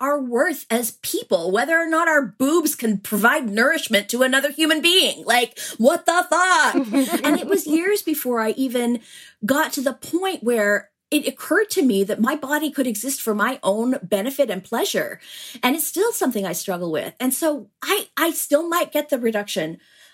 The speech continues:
Speaker 1: Um, but I don't know, I don't know that I necessarily would. I would definitely not get it for the reasons I got it before.
Speaker 2: How would you describe your relationship with your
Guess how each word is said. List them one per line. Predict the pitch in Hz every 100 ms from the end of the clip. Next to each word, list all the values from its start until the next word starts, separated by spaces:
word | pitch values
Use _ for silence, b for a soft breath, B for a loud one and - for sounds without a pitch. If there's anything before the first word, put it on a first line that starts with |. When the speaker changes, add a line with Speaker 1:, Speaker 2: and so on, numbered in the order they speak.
| b -
Speaker 1:
Um, | 233 220 208 202 196 -
but | 202 -
I | - 311
don't | 233 302 -
know, | 269 302 294 294 294 - _ _ _ _
I | 285
don't | - 302 -
know | 302 285
that |
I | 277
necessarily | 247 233 226 240 226 208
would. | 170 175 160 139 _ _ _
I | 226
would | 240 226 -
definitely | 320 311 - 285 262
not | 247 214
get | 220
it | 208
for | -
the | 190
reasons | 180 185 180
I | 170
got | 165 160
it | 151
before. | 170 156 120 - - _ _ _ _ _ _ _ -
Speaker 2:
How | - 277 339 466
would | 302 262 233
you | 240
describe | 233 220 - 196 185 180 180 180
your | 180 180 175 170 170 175 185 208 _ _ _ _ _ -
relationship | 196 180 170 - 185 165 - 165
with | 170 170 175 - -
your | 165 151 151 165